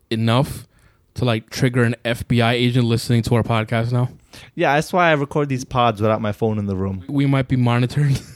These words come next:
Speaker 1: <laughs> without your phone in the room.
Speaker 2: That's what you gotta do, bro. That's what I do.
Speaker 1: Speaking of what you gotta do, let's get into what would you do for the week.
Speaker 2: Yes, yes.
Speaker 1: I have one ready this week.
Speaker 2: I'm glad you came prepared this week, man.
Speaker 1: Yeah, I didn't.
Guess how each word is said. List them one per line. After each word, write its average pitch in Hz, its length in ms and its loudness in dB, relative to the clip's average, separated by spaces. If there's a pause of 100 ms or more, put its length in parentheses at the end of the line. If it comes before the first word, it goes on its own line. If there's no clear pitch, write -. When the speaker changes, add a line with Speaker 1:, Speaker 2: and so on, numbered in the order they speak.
Speaker 1:
<laughs> - 160 -2
without 175 380 0
your 175 100 0
phone 165 240 0
in 185 80 0
the 196 80 0
room. 208 180 -2 (480)
Speaker 2:
That's - 140 -20
what 127 60 -14
you 131 40 -8
gotta 143 220 4
do, 123 220 2
bro. 98 360 0
That's - 180 -18
what 120 120 0
I 101 160 -2
do. 104 340 -4 (1120)
Speaker 1:
Speaking 151 320 0
of 131 60 2
what 127 240 -2
you 120 60 -2
gotta 120 200 0
do, 127 220 -2
let's 123 180 0
get 147 160 -2
into 127 160 0
what 117 280 0
would 117 160 -4
you 131 120 -2
do 120 160 0
for 113 160 -6
the 107 100 -2
week. 107 260 -4 (100)
Speaker 2:
Yes, - 800 -6
yes. 110 720 -6
Speaker 1:
I 202 120 0
have 269 240 0
one 208 240 0
ready 185 260 0
this 113 220 -4
week. - 340 -10 (200)
Speaker 2:
I'm 135 80 -6
glad 151 200 2
you 156 60 -8
came 151 180 -4
prepared 147 320 0
this - 180 -8
week, 110 160 -6
man. 107 180 -2
Speaker 1:
Yeah, 123 180 -2
I 113 60 0
didn't. 127 220 0